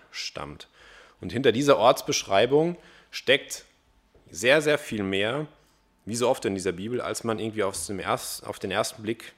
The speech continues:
bei diesem kleinen Wörtchen denken kann. Das wird klar, wenn wir mal das Evangelium wechseln und Matthäus zwei aufschlagen. Matthäus zwei, Vers dreiundzwanzig. In dieser Begebenheit wird beschrieben, wie die kleine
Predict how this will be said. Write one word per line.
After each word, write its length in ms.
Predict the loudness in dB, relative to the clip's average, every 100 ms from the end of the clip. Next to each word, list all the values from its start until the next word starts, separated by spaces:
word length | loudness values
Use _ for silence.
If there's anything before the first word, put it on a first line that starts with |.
| _
bei 80 | -8
diesem 240 | -6 -6
kleinen 400 | -6 -2 -2 -2
Wörtchen 380 | -2 -2 -2 -6
denken 320 | -6 -10 -12
kann. 200 | -20 -20 -20 _ _ _ _ -20 -20 _ _ _ -8
Das 120 | 0
wird 200 | 2 2
klar, 360 | 4 8 8
wenn 220 | 6 2 2
wir 240 | 2 4
mal 560 | 4 4 6 8 6 4 -6 -10
das 120 | -8
Evangelium 560 | -4 -4 -2 0 0 2
wechseln 340 | 2 0 -6
und 260 | -6 -8 -4
Matthäus 600 | -6 -2 -2 -2 -4 -12 _ _
zwei 440 | -12 2 6 6 2
aufschlagen. 500 | -6 -6 -8 -8 -10
Matthäus 320 | -6 -6 -6
zwei, 420 | -2 4 4 4 -4 -20 -20 -20 _
Vers 320 | 0 2 0
dreiundzwanzig. 960 | -2 -2 -2 -4 -8 -8 -10 -14 -18 -18 _ _ _ _ _ _ _ _ -12
In 60 |
dieser 180 | -2 -2
Begebenheit 460 | 0 -2 0 0 0
wird 140 | -2
beschrieben, 540 | -4 -8 -6 -4 -4 -6 -18 -20 -20 _
wie 80 | -14
die 80 | -8
kleine 440 | 2 4 4 -2